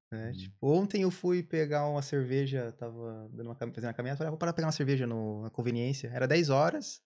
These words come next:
Speaker 1: o cara,
Speaker 2: Hum.
Speaker 1: "Não tá, dez horas em ponto, meu sistema ele parou, não vendo mais cerveja."
Speaker 2: <laughs>
Speaker 1: O do Brasil isso não existe. Eu, às vezes é legal se ele rece-, se,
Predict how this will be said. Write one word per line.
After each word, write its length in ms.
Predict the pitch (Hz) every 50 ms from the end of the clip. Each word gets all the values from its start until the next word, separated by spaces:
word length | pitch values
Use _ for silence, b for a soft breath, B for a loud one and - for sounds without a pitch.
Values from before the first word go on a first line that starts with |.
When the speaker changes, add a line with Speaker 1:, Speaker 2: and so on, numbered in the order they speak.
| _ _
Speaker 1:
o 60 | 139
cara, 300 | 135 - 156 156 160 170
Speaker 2:
Hum. 40 | 160
Speaker 1:
"Não 40 | 151
tá, 220 | 156 156 151 147 -
dez 260 | - 131 143 160 147
horas 160 | 147 147 143
em 60 | 170 185
ponto, 300 | 185 - 151 160 160 -
meu 80 | 151 151
sistema 300 | - 147 - 156 156 160
ele 80 | 156
parou, 260 | - 175 165 143 147
não 160 | 143 131 123 120
vendo 160 | 131 147 139
mais 120 | 127 113 -
cerveja." 300 | 104 98 101 - - - B B B B B B B B
Speaker 2:
<laughs> 380 | - - 135 - - - -
Speaker 1:
O 60 | -
do 80 | 190 214
Brasil 240 | 202 226 208 175 190
isso 100 | 190 254
não 60 | 277
existe. 640 | 277 254 196 208 240 - - - 139 120 123 123 - _ _ _ _ _ -
Eu, 140 | 175 190 190 185
às 100 | 180 160
vezes 260 | 202 233 220 208 196
é 200 | 202 190 180 175
legal 280 | 170 170 160 175 220 233
se 80 | -
ele 80 | 196 165
rece-, 260 | 156 160 160 160 147
se, 200 | 139 156 143 135